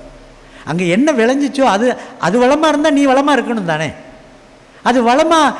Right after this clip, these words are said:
இருந்து நீ வளமா இல்லைன்னா நம்ம அறிவு பாடாப்படுத்துது. இதை உரிச்சு தின்னு, இதை தீட்டி தின்னு. உணவுலே உயர்ந்த உணவு எது?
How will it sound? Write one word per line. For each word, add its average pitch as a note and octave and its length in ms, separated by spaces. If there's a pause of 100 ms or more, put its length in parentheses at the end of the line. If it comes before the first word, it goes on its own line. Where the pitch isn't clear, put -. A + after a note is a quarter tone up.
(120)
இருந்து E4 480
நீ D#4 120
வளமா C4 320
இல்லைன்னா G3 680 (540)
நம்ம B3 200
அறிவு D#4 300
பாடாப்படுத்துது. C4 880 (300)
இதை G#3+ 200
உரிச்சு C4+ 440
தின்னு, F#3+ 380
இதை G#3 240
தீட்டி D4 300
தின்னு. G3+ 440 (720)
உணவுலே C#4+ 400
உயர்ந்த C#4 460
உணவு G3 260
எது? B2 320